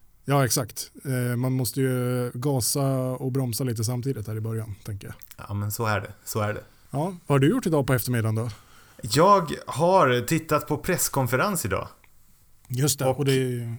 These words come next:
Speaker 1: det är ju själva anledningen till varför vi sitter här, eller hur?
Speaker 2: Ja, men eller hur? Nu är det ju, det vankas ju fotboll igen. Och, eh, nu, nu känner man lite så här hopp i tillvaron. Jag känner att jag, jag känner någonting igen. <laughs>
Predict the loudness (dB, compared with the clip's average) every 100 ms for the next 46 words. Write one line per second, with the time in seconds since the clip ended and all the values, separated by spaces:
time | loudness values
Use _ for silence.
0 | -8 -4 0 2 0 0 -2 0 0 0
1 | 0 0 -2 -2 -2 -2 -4 -2 -2 -4
2 | -12 -8 -6 -6 -8 -16 -20 -20 -20 _
3 | _ 0 2 2 2 2 2 2 0 0
4 | 0 -2 0 0 0 0 0 0 2 2
5 | 2 0 0 -2 -2 -6 -4 -2 0 -2
6 | -4 -10 -6 -6 -6 -4 0 2 2 2
7 | 0 -4 -6 -4 -4 -2 -2 0 -2 -2
8 | -2 0 0 -2 -6 -6 -4 -2 -2 0
9 | 2 2 -2 -2 -2 -2 -2 0 0 -2
10 | -14 -18 -8 -2 2 2 2 2 0 -2
11 | -2 -2 0 -2 0 0